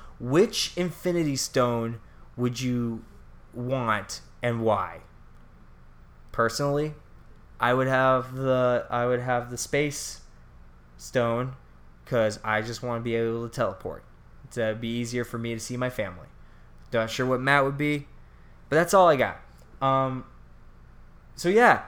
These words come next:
make sure you do that. But we're not ju-, you can't just add us and be like, "Ah, I don't know." It has to answer the question. I will not, we'll, we will not count it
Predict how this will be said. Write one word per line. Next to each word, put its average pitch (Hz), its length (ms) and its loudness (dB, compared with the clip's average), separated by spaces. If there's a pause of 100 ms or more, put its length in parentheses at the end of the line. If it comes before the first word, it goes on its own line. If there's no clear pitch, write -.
(260)
make 139 240 0
sure 151 300 4
you 147 140 0
do 147 200 2
that. 180 400 4 (380)
But 135 480 4
we're 156 200 2
not 180 280 0
ju-, 180 100 -4
you 143 280 -2
can't 190 220 -2
just 160 200 -6
add 135 220 4
us 131 200 0
and 127 160 -6
be 127 120 0
like, 117 280 0
"Ah, 170 560 6 (300)
I 160 220 6
don't 127 180 4
know." 120 420 2
It 139 160 2
has 135 480 0
to 139 140 0
answer 123 340 0
the 113 60 -2
question. - 440 -4 (160)
I 113 220 4
will 120 280 2
not, 135 340 2
we'll, 123 240 2
we 127 180 -4
will 123 140 -2
not 147 280 0
count 131 300 0
it 120 180 -4